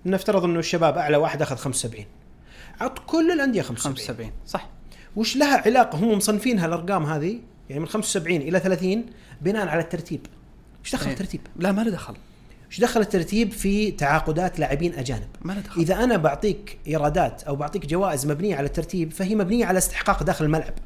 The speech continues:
Speaker 2: صح.
Speaker 1: إذا أنت والله حققت مثلًا المركز الأول، وأنت حققت الثالث، وأنت الرابع، وهذا العاشر، بنهاية الموسم أعطيك جوائز مالية بناء على، على، على مركزك.
Speaker 2: زي ما يصير، يعني، المفروض في أي م-،
Speaker 1: في كل
Speaker 2: أي ب-،
Speaker 1: مكان.
Speaker 2: أي بطولة
Speaker 1: في
Speaker 2: كبيرة،
Speaker 1: كل مكان.
Speaker 2: يعني.
Speaker 1: في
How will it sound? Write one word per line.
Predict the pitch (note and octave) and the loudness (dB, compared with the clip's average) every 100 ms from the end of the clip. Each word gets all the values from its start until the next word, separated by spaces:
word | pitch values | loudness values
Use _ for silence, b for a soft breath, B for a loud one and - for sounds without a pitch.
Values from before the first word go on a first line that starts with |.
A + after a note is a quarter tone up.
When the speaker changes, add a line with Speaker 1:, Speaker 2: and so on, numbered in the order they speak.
| - | -10
Speaker 2:
صح. | - - - - - - - - - - - - - | -10 -10 -14 -16 -18 -18 -20 -20 -20 -20 -20 -20 -10
Speaker 1:
إذا | D3+ G3 | -2 0
أنت | A3 | 2
والله | G#3+ F#3+ | 4 4
حققت | - F3+ - G#3 - | 2 0 2 -2 0
مثلًا | F3+ F#3 | 0 2
المركز | F3+ F#3 E3 | 0 0 2
الأول، | G3+ A3 F#3 | 2 4 4
وأنت | F#3 F3 | 2 -2
حققت | F3 F3 | -6 -6
الثالث، | D#3 - G#3+ F#3+ | -4 0 2 2
وأنت | F#3 E3+ | 0 0
الرابع، | E3+ G3+ F3 | 2 2 4
وهذا | D#3+ F3+ | 2 4
العاشر، | E3+ D3+ G#3+ - G3 - - - b b b b b b E3 | 2 0 0 0 -2 -4 -16 -20 b b b b b b 4
بنهاية | F#3+ A3 C4 | 6 6 4
الموسم | A3 A3+ A#3 F3+ G3+ | 4 2 2 0 -2
أعطيك | F#3 - B3 | -2 -2 -4
جوائز | D#3+ G3 A3+ F3 | 2 4 4 2
مالية | E3 F#3 E3+ | 0 2 2
بناء | G#3 A#3+ A#3+ | 2 0 -2
على، | G#3+ C4 | -2 -2
على، | B3 A#3+ G3 A#3+ A3+ G#3 | -2 -6 -6 -4 -6 -6
على | A3+ | -4
مركزك. | C#4 D#4+ A#3 D4 | -2 -2 -4 -4
Speaker 2:
زي | F3 | 0
ما | G#3+ | 0
يصير، | G#3 G#3 F#3+ | 0 -2 -2
يعني، | C3+ D3+ | -2 0
المفروض | D3 - F#3+ C3+ | -2 0 0 0
في | A#2 - | -6 -4
أي | D#3+ | -2
م-، | C#3 | -2
Speaker 1:
في | |
كل | C3+ | 4
Speaker 2:
أي | - | 6
ب-، | |
Speaker 1:
مكان. | - C3+ | 6 2
Speaker 2:
أي | |
بطولة | D3+ C#3 C#3+ | -2 -2 -2
Speaker 1:
في | B2 | -2
Speaker 2:
كبيرة، | C3+ B2+ | -4 0
Speaker 1:
كل | D#4+ | 2
مكان. | - | 0
Speaker 2:
يعني. | A2+ | -8
Speaker 1:
في | - | 2